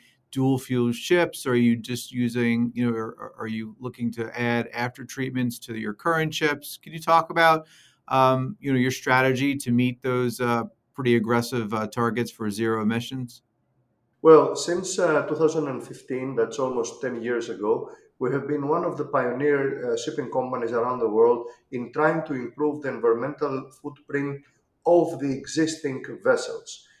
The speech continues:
Speaker 2: We do not believe in the so-called vessel of tomorrow because that thing does not exist.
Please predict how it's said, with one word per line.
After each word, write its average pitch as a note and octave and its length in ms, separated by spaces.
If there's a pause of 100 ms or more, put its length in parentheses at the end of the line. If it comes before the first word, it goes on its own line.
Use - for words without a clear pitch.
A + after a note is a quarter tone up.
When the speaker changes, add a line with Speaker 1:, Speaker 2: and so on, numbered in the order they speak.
(180)
Speaker 2:
We C3+ 220
do C3 100
not G3 400
believe C3 560
in B2+ 240
the A2+ 80
so-called C3 540
vessel B2 280
of A2 140
tomorrow A#2 420
because C#3 460 (180)
that C3+ 220
thing C3+ 200
does A#2+ 160
not B2+ 140
exist. G#2+ 340